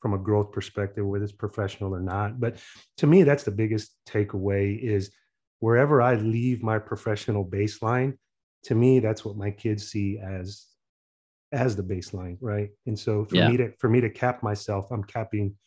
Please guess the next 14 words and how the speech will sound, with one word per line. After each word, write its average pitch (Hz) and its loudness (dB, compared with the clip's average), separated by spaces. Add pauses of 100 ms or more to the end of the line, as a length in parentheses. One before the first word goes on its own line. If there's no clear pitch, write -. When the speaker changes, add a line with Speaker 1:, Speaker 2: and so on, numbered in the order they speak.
(460)
Speaker 1:
I'm 110 -2
capping 107 0
their, 95 -2 (600)
their 101 -6
thoughts. 95 -6 (840)
Speaker 2:
So, 135 6
so 147 4
what's 185 4
the 233 6
path 143 4
forward 123 4
on 80 -8
that, 80 -10 (100)
Josh? 87 0